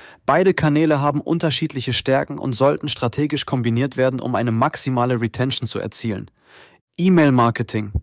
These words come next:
ist besonders geeignet für umfangreiche Inhalte wie klassische Newsletter, Produktempfehlungen oder umfassende Anleitungen.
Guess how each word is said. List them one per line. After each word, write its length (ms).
ist 220
besonders 480
geeignet 500
für 180
umfangreiche 680
Inhalte 560
wie 100
klassische 480
Newsletter, 640
Produktempfehlungen 960
oder 320
umfassende 580
Anleitungen. 720